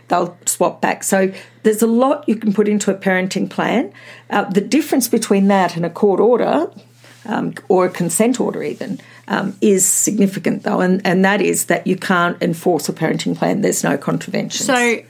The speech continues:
Speaker 2: I've heard that you can do parenting plans with, um, business, uh, people like, uh, is it Relationships Australia do parenting plans for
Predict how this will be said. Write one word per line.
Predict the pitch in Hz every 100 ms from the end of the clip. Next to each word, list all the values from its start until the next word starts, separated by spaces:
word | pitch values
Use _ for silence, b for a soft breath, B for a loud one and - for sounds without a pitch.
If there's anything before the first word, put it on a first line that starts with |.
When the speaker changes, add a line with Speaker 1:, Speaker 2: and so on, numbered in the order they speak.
| -
Speaker 2:
I've | 247 240
heard | - 269 285 285
that | 269
you | 226
can | 226
do | 208 208
parenting | 220 202 196 196
plans | 190 196 190 190 196 196 - - -
with, | 208 214 208 - - -
um, | 214 185 175 185 180 175 - _ _ -
business, | 202 220 202 -
uh, | 202 185
people | 240 226 220
like, | 196 170 -
uh, | 202 196
is | 240
it | 285
Relationships | 277 302 302 285 277 -
Australia | 269 262 254 277
do | 277
parenting | 269 262 269 254
plans | 262 349 508 - B B -
for | 262